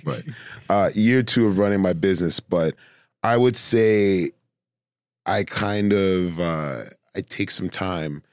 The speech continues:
Speaker 2: to set the expectations early to avoid that. Like, if I
Speaker 1: Yeah,
Speaker 2: know
Speaker 1: yeah,
Speaker 2: that they
Speaker 1: absolutely.
Speaker 2: want something really quickly turned around after filming, that's cool. I set the expectations early, while,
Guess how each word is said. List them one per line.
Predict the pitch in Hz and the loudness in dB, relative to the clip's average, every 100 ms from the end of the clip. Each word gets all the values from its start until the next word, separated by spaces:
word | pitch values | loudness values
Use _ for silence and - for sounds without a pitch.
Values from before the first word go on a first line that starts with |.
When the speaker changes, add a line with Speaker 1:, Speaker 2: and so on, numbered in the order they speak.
| _ _ | _ _
Speaker 2:
to | - | -4
set | - 104 90 | 0 0 0
the | |
expectations | 87 - 82 87 73 76 - | -2 -4 -4 -4 -4 -4 -6
early | 85 80 73 | -6 -6 -6
to | 78 | -8
avoid | 78 76 | -6 -8
that. | 67 | -6
Like, | 78 76 | -8 -6
if | |
I | - | -4
Speaker 1:
Yeah, | 87 | -2
Speaker 2:
know | 90 98 | 0 0
Speaker 1:
yeah, | 98 | 2
Speaker 2:
that | 95 - | 0 -2
they | 98 92 | 0 0
Speaker 1:
absolutely. | 92 92 - - | -2 -6 -12 -6
Speaker 2:
want | 92 98 98 - | -2 -2 -2 -2
something | 110 95 98 95 - _ _ _ | -2 -2 -2 -4 -6 _ _ _
really | 80 90 101 104 101 | -12 -4 0 0 -2
quickly | - 104 92 98 95 92 | -4 -6 -4 -2 -2 -2
turned | - 95 92 | -4 -4 -2
around | 92 90 90 | -2 -4 -6
after | 87 90 85 | -8 -10 -10
filming, | - 101 113 127 139 - _ _ - | -6 -2 0 0 -2 -8 _ _ -4
that's | 117 | -2
cool. | - 143 104 71 - - | -2 0 0 -2 -8 -4
I | 107 | 0
set | - 127 | 0 0
the | 127 | 0
expectations | 113 117 - 110 107 - 117 120 92 | 0 -2 -2 0 0 0 -2 0 -2
early, | 87 104 104 104 - - _ | 0 0 0 -2 -4 -16 _
while, | 92 90 98 98 101 101 | -4 0 2 2 2 2